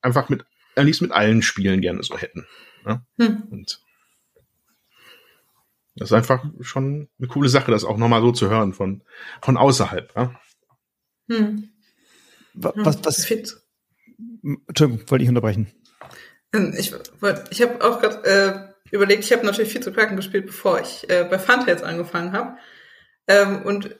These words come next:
Speaker 2: wir machen immer so, ähm, wir zwingen all unsere Freunde mit uns so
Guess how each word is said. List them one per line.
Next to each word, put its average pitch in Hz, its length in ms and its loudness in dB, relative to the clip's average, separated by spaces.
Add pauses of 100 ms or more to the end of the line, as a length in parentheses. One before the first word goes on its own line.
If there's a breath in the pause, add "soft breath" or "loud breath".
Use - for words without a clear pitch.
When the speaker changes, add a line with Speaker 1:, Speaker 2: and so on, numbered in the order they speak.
Speaker 2:
wir 214 420 0
machen 220 260 -2
immer 208 180 0
so, 190 260 2
ähm, 175 600 0
wir 180 100 -4
zwingen 190 440 -2 (120)
all 180 120 2
unsere 180 260 -2
Freunde 185 440 0
mit 190 180 -2
uns 180 380 -4
so 170 440 -2